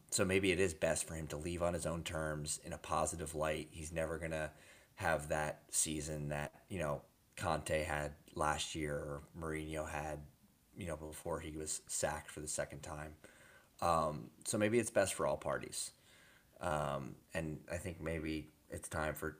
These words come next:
you know, hopefully Chelsea bring in someone who fits the ideas of Chelsea of old.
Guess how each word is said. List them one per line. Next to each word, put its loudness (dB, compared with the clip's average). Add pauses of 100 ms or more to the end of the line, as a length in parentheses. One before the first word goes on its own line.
you -2
know, -2
hopefully -2
Chelsea 0
bring -2
in -2
someone -2 (1000)
who 2 (1080)
fits 2 (400)
the 6 (160)
ideas 4
of -2
Chelsea 4
of 0
old. 2